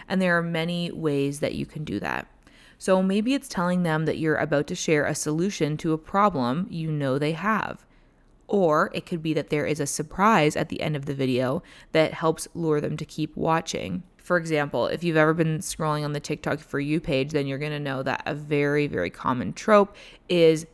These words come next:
just text on the screen of a seemingly boring video that says,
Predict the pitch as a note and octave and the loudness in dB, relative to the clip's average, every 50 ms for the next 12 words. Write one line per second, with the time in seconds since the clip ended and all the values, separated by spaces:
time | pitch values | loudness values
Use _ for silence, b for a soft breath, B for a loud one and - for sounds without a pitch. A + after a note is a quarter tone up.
0 | _ _ _ - - E3 D#3 - - - - - F3 E3+ - - - - - F3 | _ _ _ 0 2 2 2 0 -2 -4 -2 0 0 0 -2 -4 -6 -2 0 0
1 | F3 F3 E3+ - - - - F3 D#3+ D3+ D3+ D3 - - - B2 C#3+ C#3+ C#3+ C#3+ | 0 0 -2 -2 -6 -6 -6 -6 -4 -4 -4 -4 -4 -2 0 2 2 2 2 0
2 | - - C#3+ C#3+ C#3 C#3 B2+ A2+ - - - - F#3 E3+ E3+ E3+ E3+ D#3+ D3+ D3+ | -2 -2 0 0 0 0 0 -2 -4 -6 -6 -4 -2 -2 0 0 0 0 -2 -2
3 | D3+ D#3+ D3+ D3+ C#3+ D3 D3+ D#3 D#3 D3+ D3 D3 C#3 C3+ C3 C3 C3+ C#3 B2+ - | 0 0 2 2 2 0 -2 -2 0 0 2 2 4 2 2 2 2 0 -2 0
4 | - C#3+ C3 B2 B2+ C3 B2 | 0 0 0 2 0 0 -2